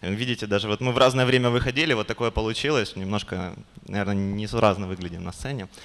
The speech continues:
Но мы постараемся. А, я хочу начать, э, с того, как вообще появился проект Бинтренд ком.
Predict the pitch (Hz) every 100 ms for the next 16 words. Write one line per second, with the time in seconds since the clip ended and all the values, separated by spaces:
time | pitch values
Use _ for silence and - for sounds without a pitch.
0 | - - 120 135 151 143 127 101 92 -
1 | - 95 104 98 101 156 180 165 143 156
2 | 147 - 117 117 107 - 120 165 185 123
3 | 120 110 - 120 110 107 113 120 104 -
4 | - 110 101 98 95 - 98 - - 139
5 | 190